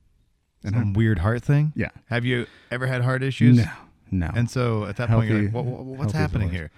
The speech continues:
Speaker 2: I went to Vegas. I'm not supposed to
Speaker 1: Right.
Speaker 2: come back with
Speaker 1: And,
Speaker 2: heart issues."
Speaker 1: and, you know, you know, I enjoyed myself in Vegas, but I, w-, y-,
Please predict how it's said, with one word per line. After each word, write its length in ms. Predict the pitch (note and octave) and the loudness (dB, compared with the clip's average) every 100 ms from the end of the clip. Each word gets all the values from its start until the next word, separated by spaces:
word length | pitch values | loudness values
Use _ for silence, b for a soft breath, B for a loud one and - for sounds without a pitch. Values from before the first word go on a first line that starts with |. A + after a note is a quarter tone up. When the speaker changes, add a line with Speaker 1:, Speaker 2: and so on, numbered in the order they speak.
| B - | B -6
Speaker 2:
I 40 | |
went 120 | C#3+ C3+ | -6 -4
to 80 | |
Vegas. 560 | A#2 C3+ C3+ F#2 - - _ | -2 -2 -2 -6 -10 -18 _
I'm 140 | A2+ A#2 | -2 2
not 80 | C#3+ | 2
supposed 100 | A3 | 0
to 40 | |
Speaker 1:
Right. 80 | C3 | -2
Speaker 2:
come 100 | D3+ | -2
back 120 | C#3+ C3 | 0 -2
with 100 | A2+ | 0
Speaker 1:
And, 80 | |
Speaker 2:
heart 160 | D#3+ C3+ | 2 2
issues." 260 | A#2 - D3+ | -2 -4 -4
Speaker 1:
and, 160 | D3 - - | -4 -6 -10
you 100 | F3 | -6
know, 100 | C3 - B B B B B - | -6 -6 B B B B B -8
you 140 | E3+ | -4
know, 80 | G#2+ | -2
I 140 | G#2 | -2
enjoyed 440 | A#2 A2+ G#2+ A#2 A2+ | -2 0 2 2 2
myself 320 | G#2+ G#2+ F#2+ | 0 -2 -4
in 80 | F2+ | -4
Vegas, 260 | G2+ G2 | -4 -6
but 120 | - | -6
I, 100 | A2 - - | -6 -6 -8
w-, 380 | G#2 - G#2+ | -8 -6 -4
y-, 100 | G#2+ | -4